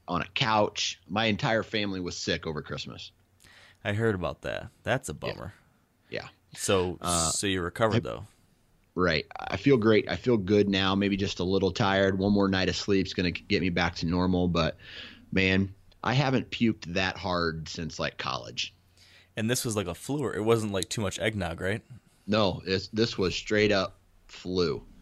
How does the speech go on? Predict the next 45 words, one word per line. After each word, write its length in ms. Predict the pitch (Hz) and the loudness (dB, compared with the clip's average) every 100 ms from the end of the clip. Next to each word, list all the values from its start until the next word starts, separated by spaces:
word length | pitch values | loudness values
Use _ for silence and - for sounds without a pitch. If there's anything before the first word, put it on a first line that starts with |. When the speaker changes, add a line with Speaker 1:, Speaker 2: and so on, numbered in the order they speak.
| - 87 | -18 -8
Speaker 2:
Ugh. 140 | 90 - - - | -8 -8 -14 -4
Speaker 1:
It 140 | 104 | -2
was, 460 | 90 95 82 76 - | 2 2 2 -2 -8
oh, 240 | 98 95 85 | -2 0 2
man. 380 | 87 85 78 73 - _ | 2 0 0 -6 -14 _
Like, 260 | 113 107 90 - _ _ _ | 2 2 0 -16 _ _ _
it 120 | - - | -16 -2
felt 180 | 160 | 0
like 160 | 131 117 | 0 -2
I 40 | |
did 200 | 101 113 | 0 0
a 40 | 92 | 0
thousand 600 | - 98 101 101 98 90 | -4 -2 0 -2 -6 -10
sit-ups, 560 | - 85 67 - - - _ _ _ _ | -8 -8 -10 -12 -14 -14 _ _ _ _
which, 380 | - - - - _ _ _ _ | -14 -8 -8 -10 _ _ _ _
now 140 | 90 82 | -6 -2
that 100 | 73 | -4
I 60 | |
say 200 | - 92 | 0 0
that, 120 | 80 76 | 0 -2
doesn't 180 | 82 | -4
sound 200 | - 90 | -4 -2
like 120 | 78 73 | -2 -2
a 60 | |
lot 160 | 80 71 | -2 -2
of 40 | |
sit-ups, 440 | - 95 78 - - | 0 0 0 -2 -4
but 340 | 80 76 - - - - - - - | 0 0 -4 -18 -18 -18 -12 2 2
I, 140 | 98 110 | 4 4
Speaker 2:
<laughs> 20 | |
Speaker 1:
my, 320 | 110 107 107 | 4 4 2
Speaker 2:
Could 140 | 127 | 2
Speaker 1:
my 380 | 233 131 127 113 - _ | 2 2 0 -4 -10 _
<laughs> 200 | 127 - 117 | -6 -4 2
Speaker 2:
could 180 | 151 | 4
you 80 | 165 | 4
do 140 | 160 170 | 6 6
a 60 | |
thousand 360 | - 131 135 135 | 6 2 2 -2
sit-ups 300 | 123 123 - | -2 -2 -2
straight 300 | 117 117 147 _ _ _ | -2 -2 -4 _ _ _
without 260 | 120 104 107 | -4 -2 -2
stopping? 280 | 104 104 139 | 0 0 0
Speaker 1:
Right 60 | |
now? 240 | 95 160 | 0 -2